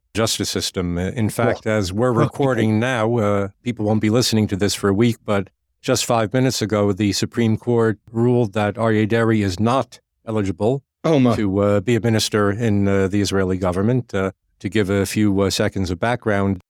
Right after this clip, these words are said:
Speaker 1: Deri had a plea bargain about two or three years ago on a tax charge. Because of that, he was disallowed from serving in the Knesset then. But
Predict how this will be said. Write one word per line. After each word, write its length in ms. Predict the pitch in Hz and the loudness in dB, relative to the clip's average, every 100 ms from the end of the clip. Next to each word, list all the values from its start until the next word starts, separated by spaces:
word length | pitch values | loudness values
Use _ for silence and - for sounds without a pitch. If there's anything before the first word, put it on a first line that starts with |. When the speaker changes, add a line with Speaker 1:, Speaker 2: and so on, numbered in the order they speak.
| - | -10
Speaker 1:
Deri 320 | 110 117 117 | -2 0 2
had 160 | 98 98 | 2 -2
a 60 | |
plea 240 | 85 - 135 | -2 -2 -2
bargain 540 | 110 101 95 98 95 | 0 0 0 0 0
about 320 | 104 98 95 | -2 -2 -4
two 120 | - 107 | 0 0
or 60 | |
three 220 | 98 104 | 0 0
years 240 | 98 117 104 | 2 2 0
ago 240 | 101 95 | 0 0
on 140 | 95 95 | 0 -2
a 60 | |
tax 360 | 90 113 113 - | -2 -4 -4 -6
charge. 420 | - 95 92 113 - _ _ _ _ | -4 -2 -2 -6 -12 _ _ _ _
Because 240 | 110 135 | -4 -2
of 100 | 123 | 0
that, 240 | 110 107 104 | 0 -2 -2
he 160 | 101 98 | -2 0
was 440 | 98 98 95 - _ 123 | 2 0 0 -4 _ -4
disallowed 800 | 127 - 107 110 113 110 98 90 _ _ _ _ | -2 0 0 0 2 0 0 -6 _ _ _ _
from 320 | - 139 120 | -6 -2 0
serving 400 | 107 123 117 117 | 2 2 2 2
in 80 | 110 | 2
the 100 | 104 | 0
Knesset 640 | - 104 98 - 113 - _ _ - | -2 -2 -2 0 -2 -4 _ _ -12
then. 320 | 107 101 147 - _ _ - | -6 -2 -4 -6 _ _ -4
But 220 | 127 135 | -2 -2